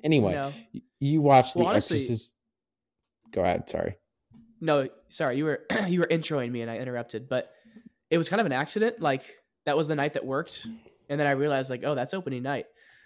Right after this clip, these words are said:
Speaker 2: Um, so, yeah.
Speaker 1: So,
Speaker 2: What do, what do
Speaker 1: I'm
Speaker 2: you
Speaker 1: just
Speaker 2: wanna know
Speaker 1: gonna
Speaker 2: about it? What are your thoughts? Yeah.
Speaker 1: First of all, I wanna know, you watch it, I'm sure, at the Hangar, right? In
Speaker 2: Regal. It
Speaker 1: Oh,
Speaker 2: wasn't
Speaker 1: you watched it
Speaker 2: available,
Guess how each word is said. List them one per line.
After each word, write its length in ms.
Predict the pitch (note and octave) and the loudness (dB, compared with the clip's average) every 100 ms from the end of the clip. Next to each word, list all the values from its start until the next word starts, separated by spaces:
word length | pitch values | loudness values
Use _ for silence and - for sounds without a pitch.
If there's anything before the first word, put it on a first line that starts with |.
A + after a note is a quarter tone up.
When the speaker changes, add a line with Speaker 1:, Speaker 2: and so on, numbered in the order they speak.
| _ _ | _ _
Speaker 2:
Um, 380 | B2+ A#2+ A#2 A#2+ _ _ _ - - - _ _ | -4 -2 -4 -10 _ _ _ -20 -20 -20 _ _
so, 440 | - C3+ A#2 A2 - _ _ _ - | -6 0 0 -2 -8 _ _ _ -8
yeah. 220 | F#3+ F3+ - _ | -4 -4 -6 _
Speaker 1:
So, 120 | B2 - | 0 2
Speaker 2:
What 100 | G3 | 0
do, 60 | |
what 100 | F#3 | 4
do 20 | D#3+ | 6
Speaker 1:
I'm 40 | |
Speaker 2:
you 40 | D3 | 6
Speaker 1:
just 80 | E3+ | 4
Speaker 2:
wanna 40 | |
know 0 | |
Speaker 1:
gonna 60 | C#3 | 0
Speaker 2:
about 180 | A2+ | -2
it? 60 | G2+ | -8
What 120 | - E3+ | -4 -4
are 20 | |
your 100 | D#3 | -4
thoughts? 260 | C#3+ G#2+ A#2 | -6 -8 -8
Yeah. 180 | B2+ - _ - - | -10 -10 _ -20 0
Speaker 1:
First 260 | - F3+ F#3+ | 8 8 10
of 100 | D3+ | 8
all, 200 | A#2+ A2 | 10 10
I 120 | G#2+ | 8
wanna 220 | B2 C#3 | 6 6
know, 460 | B2+ A2+ A2 G#2+ - | 6 8 8 6 2
you 160 | A#2+ B2 | 0 2
watch 280 | C3+ C3+ - | 6 4 4
it, 240 | B2 G#2+ - _ - | 2 0 -8 _ -2
I'm 120 | G#2+ | -2
sure, 300 | - A2+ G2 | 2 2 2
at 180 | G2+ - | 0 2
the 100 | G#2+ | 2
Hangar, 480 | G#2+ F#2+ F2 F2 F2+ - | 2 -2 -2 -8 -10 -4
right? 340 | F#2 F2 G2 - | 0 0 -2 -8
In 460 | - F#2+ F2+ F#2 F#2 _ - | -6 -2 -2 -4 -6 _ -4
Speaker 2:
Regal. 360 | D#3 C#3 A#2+ _ _ _ _ | -4 -4 -10 _ _ _ _
It 80 | D3 | -2
Speaker 1:
Oh, 20 | |
Speaker 2:
wasn't 240 | D3 B2 G2+ | 4 4 6
Speaker 1:
you 60 | |
watched 220 | F#2+ G2+ | 4 2
it 80 | A#2 | -2
Speaker 2:
available, 100 | - | -2